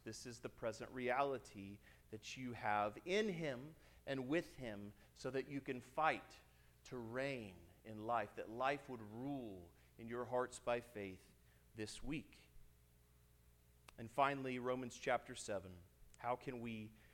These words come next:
how can we enter into this much more reality that's breaking into the present? Be humble. Be humble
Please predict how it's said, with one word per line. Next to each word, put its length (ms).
how 100
can 180
we 180
enter 360
into 340
this 300
much 480
more 260
reality 760
that's 140
breaking 440
into 260
the 80
present? 460
Be 220
humble. 580
Be 120
humble 560